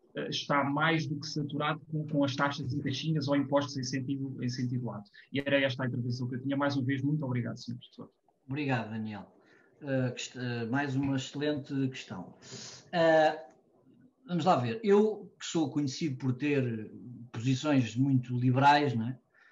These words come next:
Speaker 2: sobre estas matérias, quero ser totalmente frontal consigo, eh, e verdadeiro, eh, porque, eh, também a sua simpatia carece que eu, eh,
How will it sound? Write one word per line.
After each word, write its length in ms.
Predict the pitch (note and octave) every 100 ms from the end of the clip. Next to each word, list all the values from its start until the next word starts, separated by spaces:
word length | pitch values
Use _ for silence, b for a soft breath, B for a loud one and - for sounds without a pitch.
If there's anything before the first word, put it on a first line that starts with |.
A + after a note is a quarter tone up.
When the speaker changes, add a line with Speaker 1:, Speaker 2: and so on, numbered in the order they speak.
| b _
Speaker 2:
sobre 320 | - C3 A#2
estas 240 | A2+ B2+
matérias, 640 | C#3 B2+ C#3 C3+ C3+ C#3+ - - b b b b b _ _ _ - C3
quero 200 | D3+ C#3
ser 260 | - D#3
totalmente 480 | D3+ - C#3+ D3 C#3
frontal 400 | - D3 B2+ A2+
consigo, 720 | - C3+ - D#3 D#3 D#3+ G3+ B3+
eh, 720 | D#3 C#3+ C#3+ C#3+ C#3 C3+ C3+
e 380 | D3 C3 A#2 G#2+
verdadeiro, 600 | G#2+ C3 C3+ D#3 D#3+ A#2 - B B B B _
eh, 220 | C3+ B2+ B2+
porque, 1040 | - C#3+ C#3 C3 - C#3+ D3 D3+ D3 D#3
eh, 300 | D3 D3+ C3+
também 260 | B2 B2+ C#3
a 40 |
sua 220 | C3+ - C3
simpatia 640 | C#3 C3 B2+ C3+ C#3 C#3+
carece 440 | C#3+ B2 C3 C3 -
que 120 | B2+
eu, 340 | C3+ C#3+ C#3+
eh, 500 | C#3 B2 A#2+ A#2 A#2+